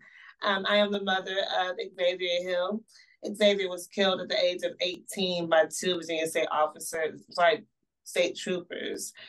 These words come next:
uh, January the ninth, two thousand and twenty-one. Tonight, we are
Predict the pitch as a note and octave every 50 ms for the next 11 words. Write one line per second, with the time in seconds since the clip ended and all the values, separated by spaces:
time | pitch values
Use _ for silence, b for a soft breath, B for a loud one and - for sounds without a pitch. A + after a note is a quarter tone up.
0 | B B B B - F3+ F3+ F3+ F3 F3 F3+ F3 F3+ F3+ E3+ E3+ E3 D#3+ D#3+ D#3+
1 | D#3 D#3+ D#3+ D#3 - - F#3 - D#3+ D#3 D#3 D#3 D#3 D#3 D3 D3 D3 - D#3 D3
2 | - D#3 D3+ G3 A#3+ D4 D#4 D#4 D#4+ E4 b b b b b b b _ - -
3 | A3+ G#3+ A3 A3+ B3+ - - A#3+ A#3 A3 G#3 G3 G3